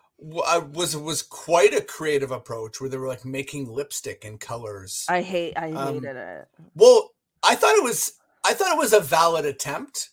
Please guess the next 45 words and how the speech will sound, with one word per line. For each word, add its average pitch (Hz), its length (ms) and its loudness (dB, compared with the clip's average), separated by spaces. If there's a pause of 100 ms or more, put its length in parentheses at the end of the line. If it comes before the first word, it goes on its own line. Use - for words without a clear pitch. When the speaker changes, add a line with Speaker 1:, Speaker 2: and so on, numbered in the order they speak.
(120)
Speaker 1:
It 160 80 -8
wasn't 196 300 0
my 160 120 -6
favorite, 147 480 -4
but 160 120 -6
it 151 60 -8
was, 139 180 -4
like, 143 120 -4
sort 156 300 -2
of, 135 320 -4 (600)
um, 123 600 -6 (400)
I 170 80 2
don't 180 80 -2
know. 156 100 0
I 120 120 -4
thought 170 180 4
it 175 60 -2
was, 165 180 -2
like, 147 260 0
you're, 147 300 -8
you're 180 220 2
at - 80 0
least 277 260 -4 (140)
going 156 380 -2
for 143 200 -6
something. - 440 -12 (240)
Speaker 2:
I 190 80 -10
don't 190 160 -4
know. 165 200 -6
It 180 160 -6
gave 202 340 -6
me, 214 220 -8
like, 165 400 -6 (400)
it 180 140 -8
gave 208 240 -4
me 226 200 -6
very, 175 480 -6
like, 165 320 -6
"Did 160 140 -6
a 160 60 -8
man 151 420 -10
think 147 260 -14
of 143 160 -14
this?" 139 520 -14
vibes. 123 400 -10